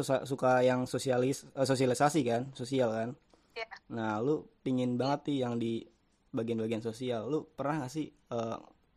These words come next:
Speaker 1: mencoba untuk ngasih tahu gitu?
Speaker 2: Pernah,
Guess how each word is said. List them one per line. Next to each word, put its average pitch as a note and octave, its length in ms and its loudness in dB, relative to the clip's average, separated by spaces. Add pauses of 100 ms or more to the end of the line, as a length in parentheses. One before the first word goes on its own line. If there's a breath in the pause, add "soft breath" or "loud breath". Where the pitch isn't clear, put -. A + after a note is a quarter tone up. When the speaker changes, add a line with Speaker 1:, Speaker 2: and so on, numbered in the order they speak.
Speaker 1:
mencoba B2 400 -2
untuk B2 180 -4 (400 soft breath)
ngasih A#2+ 320 -4
tahu B2 320 0
gitu? G2 160 -8 (2500 loud breath)
Speaker 2:
Pernah, A#3+ 520 2